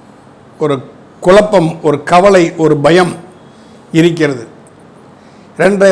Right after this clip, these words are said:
வருடத்திற்கு ஒரு முறை அவர் ஏழரை நாடு சனி, அர்த்தாஷ்டம சனி, அஷ்டமத்து சனி, கண்ட சனி, ஜென்ம சனி என்று பல வகைகளில் சனி பகவான் தன்னுடைய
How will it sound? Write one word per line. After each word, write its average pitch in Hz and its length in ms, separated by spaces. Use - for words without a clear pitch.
வருடத்திற்கு 190 480
ஒரு 170 120
முறை 185 140
அவர் 151 220
ஏழரை 175 300
நாடு 156 260
சனி, 151 240
அர்த்தாஷ்டம 165 500
சனி, 147 240
அஷ்டமத்து 165 560
சனி, 147 220
கண்ட 170 280
சனி, 147 240
ஜென்ம 180 280
சனி 156 220
என்று 156 160
பல 180 120
வகைகளில் 185 500
சனி 175 240
பகவான் 180 460
தன்னுடைய 160 320